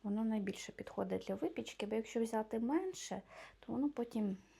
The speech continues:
не таке смачне, не така смачна випічка мені. Так. Ось так. Все вимастила і тепер уже розмащую по коржі. Ой,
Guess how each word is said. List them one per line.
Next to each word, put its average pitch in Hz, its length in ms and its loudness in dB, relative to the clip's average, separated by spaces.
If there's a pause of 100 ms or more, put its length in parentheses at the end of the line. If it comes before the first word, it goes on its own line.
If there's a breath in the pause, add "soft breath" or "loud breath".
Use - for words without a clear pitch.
(540 soft breath)
не 214 80 -2
таке - 280 -6
смачне, 190 680 -6 (280)
не 220 80 -2
така 208 240 -2
смачна 208 460 -4
випічка 208 500 -6
мені. 220 300 -2 (1040 loud breath)
Так. - 440 -14 (1500 loud breath)
Ось - 220 -4
так. - 460 2 (580 loud breath)
Все - 360 2
вимастила 254 840 2
і 415 40 -2 (120)
тепер 302 320 2 (300 loud breath)
уже 262 340 -4 (680 soft breath)
розмащую 247 1000 0
по 320 200 -2
коржі. 220 720 0 (3250)
Ой, - 160 -20